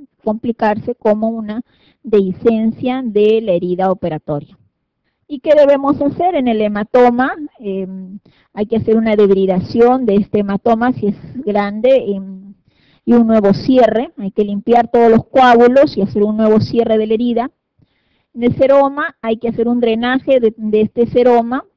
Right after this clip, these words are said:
y si no cede con esto, si continúa nuevamente formándose el seroma, hay que ir a la revisión quirúrgica para cierre de los pequeños vasos linfáticos. Y en la dehiscencia, bueno, nuevamente hay que rehacer la sutura, ¿no?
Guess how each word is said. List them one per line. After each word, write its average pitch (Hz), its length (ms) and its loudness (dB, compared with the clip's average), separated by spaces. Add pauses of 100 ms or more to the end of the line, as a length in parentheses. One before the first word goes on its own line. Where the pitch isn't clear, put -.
(100)
y 220 140 0
si 214 180 -6
no 247 500 2
cede 262 480 2
con 247 240 -2
esto, 247 320 -2
si 247 160 -6
continúa 226 920 -2 (320)
nuevamente 240 600 -4
formándose 233 720 -2
el 240 80 -4
seroma, 247 520 0 (600)
hay 214 140 -6
que 220 140 -2
ir 220 220 0
a 220 60 2
la 208 120 0
revisión 196 540 -4
quirúrgica 233 760 0 (500)
para 208 200 -2
cierre 233 360 0
de 220 80 2
los 208 100 2
pequeños 208 380 -2
vasos 214 260 2
linfáticos. 220 840 -6 (880)
Y 311 80 -8
en 359 200 -8
la 302 120 2
dehiscencia, 269 580 0
bueno, 220 260 0
nuevamente 214 680 -2
hay 202 160 0
que 208 240 -4
rehacer 202 540 -2
la 185 120 -4
sutura, 180 480 -2
¿no? 202 140 -12